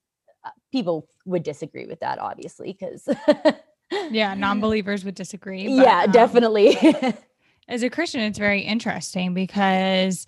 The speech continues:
Speaker 2: I've, I've gone to just, uh, an, I haven't gone to a Christian, uh, therapist before. So I was just curious, like, what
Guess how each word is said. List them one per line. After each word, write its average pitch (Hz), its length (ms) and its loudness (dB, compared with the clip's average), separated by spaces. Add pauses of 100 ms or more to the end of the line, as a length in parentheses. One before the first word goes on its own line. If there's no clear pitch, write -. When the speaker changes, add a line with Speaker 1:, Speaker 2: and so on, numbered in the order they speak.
(260)
Speaker 2:
I've, 220 320 2
I've 214 180 0
gone 202 260 4
to 190 120 -8
just, 180 300 -8
uh, 185 420 -2 (480)
an, 208 240 -4 (440)
I 214 140 0
haven't 202 240 0
gone 180 220 -6
to 185 140 -10
a 190 40 -10
Christian, - 540 -8
uh, 190 360 -6
therapist - 460 -2
before. - 460 -10
So - 220 -6
I 185 180 -4
was 185 100 -8
just 185 220 -12
curious, 185 360 -4
like, 175 160 -12
what 190 320 -4